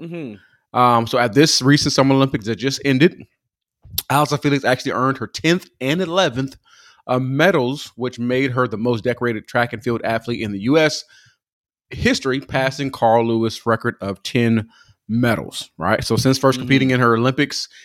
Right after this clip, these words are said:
Speaker 2: uh, first, just competing in her first Olympics back in Athens in two thousand and four, Allison actually made the Olympic team for the last four, uh, times, uh, and medaled at each Olympics.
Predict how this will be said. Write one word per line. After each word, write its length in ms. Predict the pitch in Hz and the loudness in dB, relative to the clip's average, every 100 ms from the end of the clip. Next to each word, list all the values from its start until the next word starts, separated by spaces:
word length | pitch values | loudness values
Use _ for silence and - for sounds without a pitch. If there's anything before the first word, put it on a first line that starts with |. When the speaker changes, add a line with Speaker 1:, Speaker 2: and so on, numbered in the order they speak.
| _ - | _ -12
Speaker 2:
uh, 140 | 107 107 | -10 -2
first, 560 | 143 160 - - - | 2 2 -2 -12 -4
just 260 | 165 160 - | -2 -2 -2
competing 300 | - 170 156 | -2 0 2
in 60 | 135 | 0
her 100 | 117 | 2
first 240 | 196 220 | 0 2
Olympics 300 | 147 120 98 | 0 0 -2
back 240 | 123 120 | -2 -2
in 80 | 123 | -2
Athens 320 | 117 123 127 | -4 -2 -4
in 60 | 104 | -6
two 120 | - | -4
thousand 280 | 135 107 101 | -2 -2 -4
and 100 | 101 | -4
four, 360 | - 160 120 139 - - _ - | 2 4 4 2 -8 -20 _ -2
Allison 380 | 123 139 - 123 | 0 0 0 0
actually 280 | 123 - | 0 -2
made 400 | 110 117 127 135 | -2 2 4 4
the 80 | 120 | 4
Olympic 300 | 120 120 135 | 2 2 0
team 420 | - 131 127 120 - _ _ | 0 2 2 0 -6 _ _
for 80 | - | -4
the 80 | |
last 460 | 107 123 120 - - - - _ | 0 2 0 -2 -8 -14 -20 _
four, 600 | _ 147 139 131 120 104 _ - | _ 4 6 6 4 2 _ -6
uh, 180 | 101 95 _ _ | -6 -8 _ _
times, 600 | - 170 185 196 190 - - _ _ - | 2 4 4 2 -2 -6 -12 _ _ -2
uh, 120 | 123 131 | 0 0
and 280 | 131 120 | -2 0
medaled 280 | 131 143 139 | 2 2 2
at 80 | 117 | -2
each 180 | 123 127 | -2 -2
Olympics. 520 | 117 127 139 135 - | -2 0 -2 -4 -10